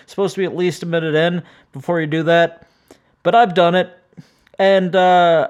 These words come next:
I know me, so I don't think I'm gonna end up editing this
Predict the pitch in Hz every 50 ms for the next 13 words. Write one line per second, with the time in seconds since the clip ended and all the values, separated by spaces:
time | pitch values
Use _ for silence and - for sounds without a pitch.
0 | - 156 165 180 214 240 254 247 247 202 165 175 170 170 196 233 262 269 240 202
1 | 190 226 269 254 185 139 139 151 147 - _ _ _ _ _ _ - - 196 185
2 | 180 185 175 208 233 247 - - - 226 254 240 214 175 165 156 165 170 175 175
3 | 175 175 175 180 - - - 175 185 196 185 160 135 123 120 127 120 120 - -
4 | - -